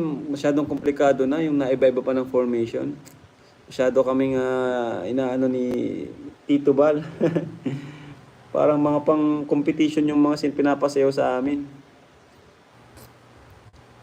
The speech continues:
Lechon daw po, Sir Leo D, Sir Lito. Ay, grabe.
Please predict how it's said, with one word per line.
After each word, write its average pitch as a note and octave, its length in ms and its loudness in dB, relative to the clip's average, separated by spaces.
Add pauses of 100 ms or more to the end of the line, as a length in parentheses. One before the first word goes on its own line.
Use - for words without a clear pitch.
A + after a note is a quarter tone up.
(1600)
Lechon E3+ 480 6
daw G3+ 160 8
po, G#3 160 6
Sir F3+ 240 4
Leo F#3 240 6
D, F3+ 240 0
Sir E3+ 240 4
Lito. E3+ 400 4
Ay, G#3 140 6
grabe. C#3+ 960 4